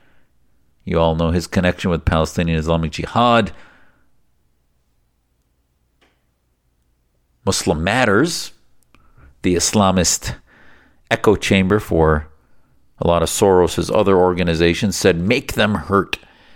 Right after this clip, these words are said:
Make Macron eat his words. Make France pay for its hypocrisy and abuse of Muslims,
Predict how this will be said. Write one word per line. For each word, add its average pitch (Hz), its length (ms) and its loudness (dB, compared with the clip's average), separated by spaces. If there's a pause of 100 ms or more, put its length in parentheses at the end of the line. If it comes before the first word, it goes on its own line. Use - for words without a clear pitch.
(120)
Make 113 280 2
Macron 107 540 2
eat 98 240 0
his 87 180 0
words. 87 360 2
Make 101 200 2
France 107 380 2
pay 95 220 2
for 92 180 2
its 90 120 -4
hypocrisy 95 540 -4
and 85 120 -4
abuse 82 280 -6
of 85 80 -6
Muslims, 87 460 -6